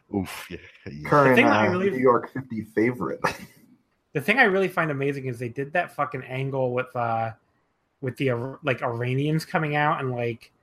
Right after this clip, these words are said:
Speaker 3: <laughs> I don't know, like, getting beat up by the Saudis. And
Speaker 2: Yeah, it
Speaker 1: Oh
Speaker 2: was
Speaker 1: my,
Speaker 2: a
Speaker 1: that was
Speaker 2: it was, like, straight propaganda. It's just
Speaker 3: Yeah.
Speaker 2: bizarre.
Speaker 3: It was,
Speaker 1: Yeah,
Speaker 3: like,
Speaker 1: that was
Speaker 3: super
Speaker 1: weird.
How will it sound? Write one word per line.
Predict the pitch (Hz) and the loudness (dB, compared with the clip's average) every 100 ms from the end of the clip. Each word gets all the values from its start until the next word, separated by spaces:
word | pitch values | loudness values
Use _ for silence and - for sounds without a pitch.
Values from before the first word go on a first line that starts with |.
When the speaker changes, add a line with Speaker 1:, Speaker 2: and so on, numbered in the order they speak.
| _ _ | _ _
Speaker 3:
<laughs> | _ _ _ _ | _ _ _ _
I | 143 127 | -2 4
don't | 170 123 | 2 2
know, | 131 - | -4 -6
like, | 151 | -2
getting | 151 151 135 | 2 2 0
beat | 147 | 0
up | 147 - | 0 2
by | 147 | -2
the | 139 | -2
Saudis. | - 143 135 147 160 | -2 2 2 2 -2
And | 156 139 _ | -4 -8 _
Speaker 2:
Yeah, | 165 - | 4 8
it | 175 | 10
Speaker 1:
Oh | |
Speaker 2:
was | 156 131 | 10 8
Speaker 1:
my, | 85 | 6
Speaker 2:
a | 127 123 | 0 0
Speaker 1:
that | 107 107 | 2 4
was | 107 98 113 131 - | 4 4 2 2 4
Speaker 2:
it | |
was, | 156 170 135 - | 6 6 6 4
like, | 120 104 - | 4 4 -4
straight | - - - 143 131 - | -6 -6 0 2 2 2
propaganda. | 117 107 98 98 107 120 123 - | 0 0 -4 -4 -2 -2 -2 -4
It's | 107 | -8
just | - 180 135 | -8 -2 0
Speaker 3:
Yeah. | 185 208 233 208 | 2 6 8 8
Speaker 2:
bizarre. | 147 127 117 120 - _ _ - - | 6 4 2 -4 -14 _ _ -20 -18
Speaker 3:
It | - | -6
was, | 160 | 0
Speaker 1:
Yeah, | |
Speaker 3:
like, | - | 4
Speaker 1:
that | 101 | 6
was | 101 82 | 6 2
Speaker 3:
super | 82 | 0
Speaker 1:
weird. | 82 82 85 95 | 4 4 2 0